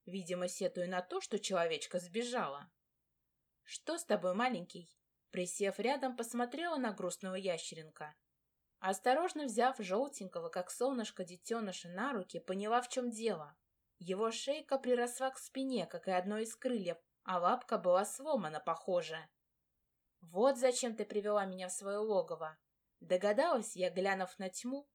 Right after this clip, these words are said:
поспешившую к нам. «Чтобы я вылечила твоего ребёнка». «Фарх», она выдохнула и положила голову у моих ног.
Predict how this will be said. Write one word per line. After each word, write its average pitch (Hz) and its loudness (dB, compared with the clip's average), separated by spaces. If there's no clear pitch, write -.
поспешившую 214 -4
к - -10
нам. 165 -8
«Чтобы 208 -2
я 220 2
вылечила 247 0
твоего 240 2
ребёнка». 214 2
«Фарх», - 4
она 170 -4
выдохнула 240 0
и 226 -6
положила 190 2
голову 196 -2
у 185 -6
моих 180 -6
ног. - -14